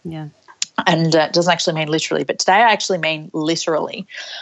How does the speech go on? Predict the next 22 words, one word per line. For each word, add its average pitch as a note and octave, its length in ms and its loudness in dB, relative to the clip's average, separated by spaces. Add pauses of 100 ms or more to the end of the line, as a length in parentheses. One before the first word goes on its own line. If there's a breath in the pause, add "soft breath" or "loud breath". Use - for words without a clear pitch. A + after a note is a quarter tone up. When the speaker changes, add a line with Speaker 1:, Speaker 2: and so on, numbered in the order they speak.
Speaker 2:
um, E3 540 0
that, D#3+ 320 -2
you F3 100 -6
know, E3 80 0
I D#3 180 2
have D#3 200 -4
to - 80 -10
make D#3 180 -4
a - 40 -20
decision D#3 400 -2
to D3+ 220 2
do D#3+ 200 0
an D#3 80 2
operation, D#3 800 0
you D3 120 -10
know, D3+ 60 0
sometimes D3+ 540 -4
in E3 80 -4
the E3 100 -2
emergency F3 420 2
department D3 680 0
or, D3 260 4